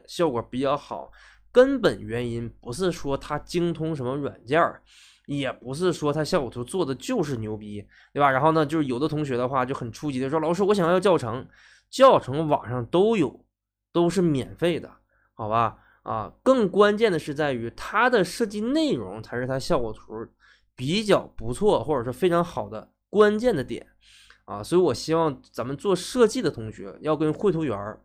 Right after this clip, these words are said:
这个思维方式要给它区分开。我之所以让我们的小班儿学员一定要在小班儿期间把效果图这个东西给攻克掉，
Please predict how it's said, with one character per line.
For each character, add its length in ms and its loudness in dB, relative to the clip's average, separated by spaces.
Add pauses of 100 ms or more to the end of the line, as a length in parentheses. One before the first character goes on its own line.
这 100 -12
个 60 0
思 220 -2
维 120 6
方 360 0
式 420 -8
要 260 -2
给 120 -14
它 80 -10
区 160 -14
分 120 -10
开。 140 -12 (600)
我 180 2
之 260 -2
所 240 4
以 300 -4
让 160 2
我 80 -2
们 120 -6
的 80 -2
小 160 -8
班 140 -6
儿 40 -4
学 160 -6
员 280 -8 (340)
一 140 -6
定 80 0
要 100 4
在 140 2
小 160 -6
班 160 -2
儿 40 2
期 180 -12
间 200 -4
把 160 -4
效 240 0
果 120 -4
图 160 -14
这 80 -6
个 60 -6
东 120 -6
西 100 -6
给 60 -12
攻 320 -2
克 240 2
掉， 420 2